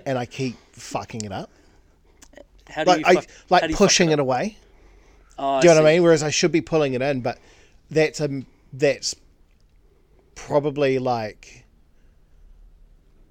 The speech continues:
Speaker 1: I don't know whether it's, it's shame or it's, I don't wanna deal with it, or it's too much, or it's overwhelming. I don't know what it is. Do you know what I mean?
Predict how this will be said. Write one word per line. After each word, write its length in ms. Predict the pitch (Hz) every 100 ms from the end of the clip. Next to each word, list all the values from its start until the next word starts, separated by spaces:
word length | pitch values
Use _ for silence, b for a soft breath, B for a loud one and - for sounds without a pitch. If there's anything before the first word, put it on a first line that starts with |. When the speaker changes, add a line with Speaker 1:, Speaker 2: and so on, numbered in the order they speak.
| _ _
Speaker 1:
I 60 | -
don't 100 | 160
know 120 | 165
whether 180 | 135 123
it's, 220 | 107 - - -
it's 160 | 117
shame 720 | - - - 139 135 143 139 131 -
or 480 | 120 110 101 95 -
it's, 600 | 120 104 - - - - - _ _ _ _ _ _ _ _ _ _
I 120 | -
don't 80 | 123
wanna 140 | 110 101
deal 340 | - 135 139
with 180 | 147 117
it, 180 | 139 131
or 180 | 120 113
it's 180 | -
too 240 | - - 117
much, 520 | 117 117 120 - -
or 140 | 117
it's 120 | - 120
overwhelming. 580 | 117 104 104 110 113 -
I 120 | 180
don't 80 | 202
know 100 | 196
what 160 | 185 165
it 60 |
is. 240 | 160 113 -
Do 100 | 160
you 80 | 151
know 80 |
what 80 | 139
I 20 |
mean? 80 | 147